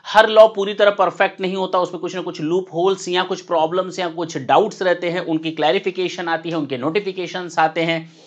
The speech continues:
उनके लिए ट्रेड नोटिसेज, उनके लिए ऑर्डर्स ही रिलीज किए जाते हैं। हाँ भाई, हाँ, और साथ ही साथ कुछ ना हो पाए तो केस लॉ होगा ही होगा डिस्प्यूट के समय, तो उसके डिसीजंस, तो सब मिला करके लॉ बनता है।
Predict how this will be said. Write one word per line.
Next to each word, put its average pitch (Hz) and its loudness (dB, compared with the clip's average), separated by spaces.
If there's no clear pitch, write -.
उनके 180 0
लिए 165 2
ट्रेड 196 0
नोटिसेज, 185 -4
उनके 160 0
लिए 147 2
ऑर्डर्स 196 4
ही 202 0
रिलीज 190 -2
किए 185 -2
जाते 170 0
हैं। 160 -2
हाँ 214 8
भाई, 208 4
हाँ, 180 4
और 175 2
साथ 185 0
ही 180 0
साथ 208 4
कुछ 180 -4
ना 185 2
हो 165 4
पाए 160 6
तो 160 -2
केस 147 0
लॉ 143 4
होगा 143 2
ही 143 2
होगा 135 2
डिस्प्यूट 135 -6
के 139 -6
समय, 165 -4
तो 214 0
उसके 214 0
डिसीजंस, 151 -2
तो 233 6
सब 285 8
मिला 247 8
करके 254 4
लॉ 202 8
बनता 139 2
है। 120 2